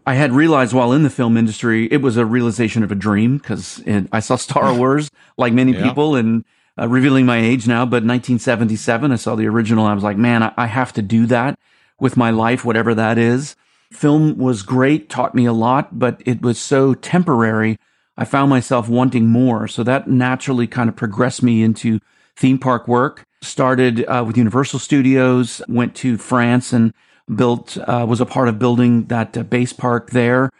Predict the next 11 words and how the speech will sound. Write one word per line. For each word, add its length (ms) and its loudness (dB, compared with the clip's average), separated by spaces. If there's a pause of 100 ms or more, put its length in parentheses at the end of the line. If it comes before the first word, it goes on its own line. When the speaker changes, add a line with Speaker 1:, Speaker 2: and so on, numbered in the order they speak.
(280)
Speaker 1:
working 360 2
in 140 4
one 100 4
of 80 4
my 120 0
favorite 260 0
attractions, 500 -6
Pirates 480 -4
of 60 -14
the 80 -6
Caribbean. 480 0